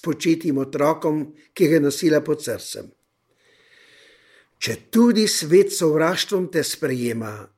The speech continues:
in zlobno posmehuje se obema,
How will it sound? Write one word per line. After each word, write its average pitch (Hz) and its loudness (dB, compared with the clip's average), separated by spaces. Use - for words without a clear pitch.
in 165 4
zlobno 185 2
posmehuje 196 0
se 170 -2
obema, 151 2